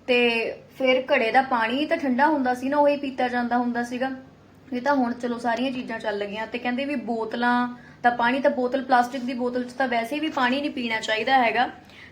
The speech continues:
ਤੇ ਘੜੇ ਦੇ ਵਿੱਚ ਪਾਣੀ ਪੀਂਦੇ ਆ ਤੇ 'ਚ ਪੋਸ਼ਕ ਤੱਤ ਹੁੰਦੇ ਨੇ, ਆਇਰਨ ਵਗੈਰਾ, ਬਹੁਤ ਸਾਰੀਆਂ ਚੀਜ਼ਾਂ ਜਿਹੜੀ ਸਾਡੇ ਸਰੀਰ ਵਾਸਤੇ ਚਾਹੀਦੀ, ਮਿੱਟੀ ਤੋਂ ਮਿਲਦੀਆਂ ਸਾਨੂੰ, ਹਨਾ।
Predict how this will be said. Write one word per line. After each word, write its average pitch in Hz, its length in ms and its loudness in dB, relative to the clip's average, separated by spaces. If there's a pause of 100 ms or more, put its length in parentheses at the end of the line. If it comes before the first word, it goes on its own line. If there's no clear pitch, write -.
ਤੇ 285 80 0
ਘੜੇ 302 800 4
ਦੇ 277 120 0
ਵਿੱਚ 285 180 -2
ਪਾਣੀ 269 320 0
ਪੀਂਦੇ 269 320 0
ਆ 262 40 0
ਤੇ 285 80 -4
'ਚ 294 100 -4
ਪੋਸ਼ਕ 240 380 -2 (100)
ਤੱਤ 247 240 -2
ਹੁੰਦੇ 233 360 0
ਨੇ, 233 160 -2
ਆਇਰਨ 240 540 0
ਵਗੈਰਾ, 233 320 2
ਬਹੁਤ 226 220 -2
ਸਾਰੀਆਂ 285 320 -2
ਚੀਜ਼ਾਂ 233 240 -6
ਜਿਹੜੀ 226 120 -2
ਸਾਡੇ 285 220 -2
ਸਰੀਰ 233 380 -4
ਵਾਸਤੇ 220 280 -2
ਚਾਹੀਦੀ, 220 260 -6
ਮਿੱਟੀ 277 320 0
ਤੋਂ 359 120 0
ਮਿਲਦੀਆਂ 214 400 -4
ਸਾਨੂੰ, 208 360 -10
ਹਨਾ। 320 120 -4